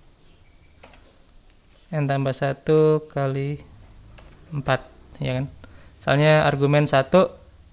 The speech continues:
berarti <clears throat>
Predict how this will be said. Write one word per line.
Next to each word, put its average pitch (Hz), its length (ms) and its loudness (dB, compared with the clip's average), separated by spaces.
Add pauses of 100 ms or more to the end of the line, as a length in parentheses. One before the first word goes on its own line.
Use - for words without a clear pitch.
(1400)
berarti 151 800 -2 (640)
<clears throat> 147 280 -8